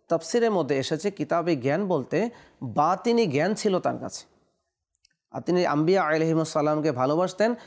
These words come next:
এবং তার সোহবত এখতিয়ার করতেন, সংস্পর্শে থাকতেন। তার আম্বিয়া আলাইহিমুস সালামের মাদানী ফুল নিয়ে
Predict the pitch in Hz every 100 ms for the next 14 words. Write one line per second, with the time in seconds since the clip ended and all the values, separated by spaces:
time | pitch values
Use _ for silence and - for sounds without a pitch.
0 | - - 156 165 165 - 185 190 202 -
1 | 151 - 160 156 139 135 - 113 - -
2 | - 196 220 - - 214 175 - - -
3 | - - - _ - 165 165 - - 139
4 | 170 208 196 160 165 170 160 170 156 156
5 | 156 143 135 131 190 185 - 160 160 170
6 | 226